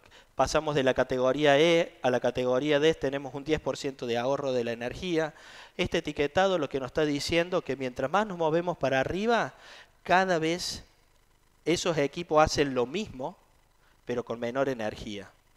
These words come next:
Entonces, a la hora de realizar una una compra de algún producto, de algún electrodoméstico, de lo que querramos hacer,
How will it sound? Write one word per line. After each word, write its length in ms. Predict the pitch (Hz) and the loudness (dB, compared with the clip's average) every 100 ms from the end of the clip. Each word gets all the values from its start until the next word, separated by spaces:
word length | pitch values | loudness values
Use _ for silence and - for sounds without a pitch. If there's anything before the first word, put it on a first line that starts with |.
| - - | -20 -20
Entonces, 280 | - 175 196 | -8 -2 2
a 20 | |
la 120 | 170 185 | 2 4
hora 200 | 214 180 | 4 2
de 120 | 156 | 2
realizar 640 | 147 139 151 185 180 180 _ - | 2 0 0 0 -2 -8 _ -10
una 880 | 156 156 147 139 135 127 127 120 - - - - | -6 -2 -2 0 -2 -4 -6 -8 -12 -20 -20 -12
una 220 | 190 170 | -8 -6
compra 580 | 175 180 127 120 113 113 | -4 -6 -6 -6 -6 -4
de 140 | 120 | -4
algún 260 | 120 160 165 | -4 -6 -6
producto, 600 | 127 127 156 160 - 117 | -4 -2 -4 -6 -6 -6
de 80 | |
algún 220 | 117 139 151 | -4 -6 -4
electrodoméstico, 880 | 135 120 120 123 151 - 113 113 | -4 -4 -6 -4 -6 -8 -12 -8
de 100 | 110 | -8
lo 100 | 113 | -8
que 140 | 110 113 | -10 -8
querramos 560 | 117 120 175 190 156 | -6 -2 0 0 -2
hacer, 440 | 127 120 123 120 | -2 -2 -2 -2